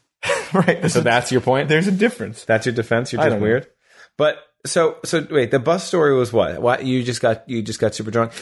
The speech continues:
Speaker 2: You've done a lot of weird things at weddings, and, oh, you're also telling me sometimes you go to, to extremes. You're like, "I don't even know what happened, and I threw up everywhere." Or you'll
Speaker 1: I
Speaker 2: be
Speaker 1: don't
Speaker 2: like,
Speaker 1: throw up that much.
Speaker 2: or you'll be like, "I
Speaker 1: That's
Speaker 2: went to a"
Speaker 1: crazy. I'm not Nicolas Cage in Leaving Las Vegas.
Speaker 2: <laughs>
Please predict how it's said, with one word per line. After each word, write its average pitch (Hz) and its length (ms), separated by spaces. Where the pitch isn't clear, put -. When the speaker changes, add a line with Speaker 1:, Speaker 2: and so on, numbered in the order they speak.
Speaker 2:
You've 180 160
done 233 140
a 175 60
lot 165 140
of 151 60
weird 143 160
things 139 160
at 123 100
weddings, 120 380
and, 104 140
oh, 165 40
you're 190 260
also 226 220
telling 208 180
me 185 60
sometimes 147 380
you 135 60
go 139 300
to, 135 260
to 135 200
extremes. 92 400
You're 117 80
like, 104 220
"I 110 120
don't 107 80
even 98 120
know 92 80
what 85 100
happened, 80 300
and 80 80
I 82 40
threw 87 160
up 82 100
everywhere." 73 340
Or 147 160
you'll 151 100
Speaker 1:
I 185 40
Speaker 2:
be 185 40
Speaker 1:
don't 165 100
Speaker 2:
like, 107 120
Speaker 1:
throw 117 100
up 104 80
that 107 180
much. 104 220
Speaker 2:
or 165 40
you'll 165 80
be 151 60
like, 147 120
"I 131 60
Speaker 1:
That's 135 120
Speaker 2:
went 135 120
to 135 60
a" 123 40
Speaker 1:
crazy. 113 320
I'm 127 100
not 170 200
Nicolas 139 300
Cage 110 320
in 107 100
Leaving 107 220
Las 101 180
Vegas. - 500
Speaker 2:
<laughs> - 60